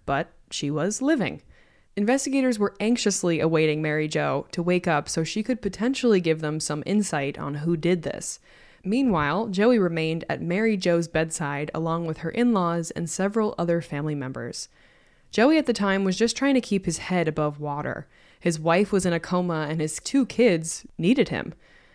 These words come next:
The whole family sat with Mary Jo for days, hoping she would wake up. Mary Jo went in and out of consciousness for a couple of days. She remembers waking up slightly to bright, bright lights and a woman over her shouting that she was in the hospital and she had been shot in the head.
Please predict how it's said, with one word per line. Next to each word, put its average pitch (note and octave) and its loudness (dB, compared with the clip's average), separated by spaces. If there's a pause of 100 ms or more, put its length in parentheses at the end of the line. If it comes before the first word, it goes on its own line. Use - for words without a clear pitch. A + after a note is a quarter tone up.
(120)
The F#3 4
whole A3 6
family A3 2
sat - 0
with F#3 -2
Mary E3+ 0
Jo D#3+ 0
for E3 -2
days, E3 2
hoping G3 -2
she D#3 -2
would D3+ -2
wake D3 -4
up. D3+ -8 (760)
Mary D4+ 6
Jo D4 6
went A3+ 4
in G#3+ 0
and A#3+ 4
out G3 6
of F#3 2
consciousness E3 -2
for D#3 0
a D3 -4
couple D3+ -4
of D3 -6
days. - -6 (160)
She - -2
remembers B3+ 4
waking G3+ 2
up F3 0
slightly F3+ -2
to E3+ 0
bright, E3+ 2
bright E3+ 0
lights D3+ -2 (260)
and F3 0
a E3+ 2
woman F3+ 2
over E3 2
her D3 0
shouting F#3 2
that E3 -4
she G3 -4
was G#3+ 0
in G3 -2
the E3+ -2
hospital D#3+ -2
and D#3+ -4
she F3 -2
had E3 -2
been E3 -2
shot E3+ -4
in E3 -6
the D#3 -4
head. D3 -4